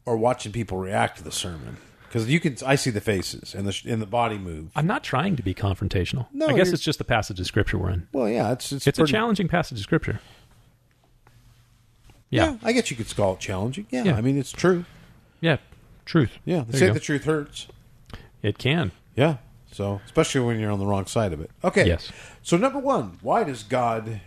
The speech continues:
Speaker 1: we got quotation marks, test people when he is all-knowing?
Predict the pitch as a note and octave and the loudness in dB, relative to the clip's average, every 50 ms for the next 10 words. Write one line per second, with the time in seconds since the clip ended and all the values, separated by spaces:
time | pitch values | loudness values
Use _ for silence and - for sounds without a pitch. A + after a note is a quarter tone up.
0 | - - - A2 C#3 D#3 B2 - - - B2 A#2 - - D#3 E3 - - A#2+ G#2 | -16 -12 -4 0 2 2 2 0 -2 -4 -4 -4 0 2 2 2 2 0 -2 0
1 | G2 G2+ B2 C#3 - - - - - - - - - - - B2 B2+ A2 G2 A#2 | 0 -2 -2 -4 -6 -10 -14 -14 -16 -16 -12 -12 -12 -8 -4 -2 0 0 0 -2
2 | - - - - - - - - - - - - _ - - - - - - - | -4 -6 -8 -8 -10 -16 -18 -18 -20 -20 -20 -20 _ -20 -20 -20 -20 -20 -20 -20
3 | - - _ _ - - - - E3+ E3+ D3+ - - F2+ F#2+ A#2+ C#3+ D#3+ D3+ - | -20 -20 _ _ -20 -16 -6 2 2 2 2 2 0 -2 -2 -2 -6 -8 -12 -18
4 | - - - A2 A#2 A2+ G#2+ C3 C3+ C3 A#2+ A2+ A2 - - - A#2 A#2+ C3 B2+ | -16 -8 -6 -6 -4 -4 -2 0 2 2 2 0 -2 -4 -6 -2 0 0 0 2
5 | B2 C3+ D#3+ D3+ A2 - - - | 2 2 2 0 -2 -6 -10 -18